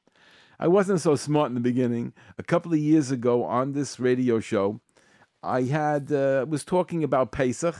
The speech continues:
and I mentioned, which to me was simple, uh, is that you, you get a, a vegetable for karpas that's green, because the word in the, in the Gemara is yerek, and yerek means green,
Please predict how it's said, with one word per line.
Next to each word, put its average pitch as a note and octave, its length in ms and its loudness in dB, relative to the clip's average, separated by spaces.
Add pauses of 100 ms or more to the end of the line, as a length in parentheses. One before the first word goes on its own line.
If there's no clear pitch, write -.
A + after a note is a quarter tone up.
(460)
and C3 160 -2
I C#3+ 80 0
mentioned, D#3 760 0 (340)
which A#2+ 240 -6
to B2+ 100 -2
me D#3 440 2
was C3+ 380 -6 (100)
simple, F3 680 -2 (400)
uh, C3+ 360 4
is C3+ 240 0
that C3+ 260 2
you, C#3 180 -2
you C3+ 120 2
get D3+ 240 2
a, C3+ 240 4
a A2+ 100 0
vegetable B2+ 600 0
for A#2 220 0
karpas E3 760 0
that's C3+ 300 -4
green, B2 560 0 (360)
because B2+ 320 0
the B2 100 2
word D3+ 320 2
in C3 140 2
the, B2 160 0
in A2+ 380 -2
the F#2+ 100 -10
Gemara A#2+ 360 2
is G#2 200 0
yerek, A#2 540 0 (340)
and G#2+ 100 -2
yerek C3+ 300 2
means B2 320 0
green, B2 560 -2